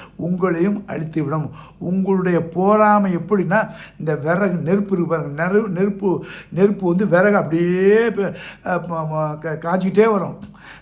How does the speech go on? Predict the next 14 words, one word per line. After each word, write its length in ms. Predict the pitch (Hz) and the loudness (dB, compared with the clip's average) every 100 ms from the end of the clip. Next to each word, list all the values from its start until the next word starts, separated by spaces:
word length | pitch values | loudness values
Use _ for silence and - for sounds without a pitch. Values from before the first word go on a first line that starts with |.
| - | -10
நெ-, 40 | |
நெ-, 320 | 147 147 147 143 | -8 -6 -6 0
நெருப்பு 360 | 180 202 202 | 2 2 0
வந்து 220 | 175 202 | 0 0
விறகை 420 | 175 170 196 220 214 - - | 0 0 2 0 -2 -12 -8
அப்படியே 520 | 156 170 185 185 208 226 247 | -6 -2 0 4 4 4 0
கு-, 520 | 247 - 196 170 156 | -4 -10 -6 -6 -2
விறகை 300 | 185 202 190 | 0 2 2
அழிச்சிக்கிட்டே 460 | 180 170 175 214 220 | 0 -2 2 4 4
வரும். 260 | 185 147 - - - | 0 -6 -12 -18 -12
அதுபோலத்தான் 960 | - 170 185 185 185 180 180 180 175 - 180 | -4 0 2 2 2 0 -2 -2 -4 -8 0
போராமை, 800 | 185 190 180 170 170 175 147 | 2 4 2 0 -2 -4 -6
பொச்சரிப்பு, 760 | - 165 160 185 160 - 170 156 | -8 -6 -2 -2 -4 -4 -6 -4
தற்பெருமை, 640 | 160 165 160 190 170 170 | -6 -8 -6 -4 -4 -4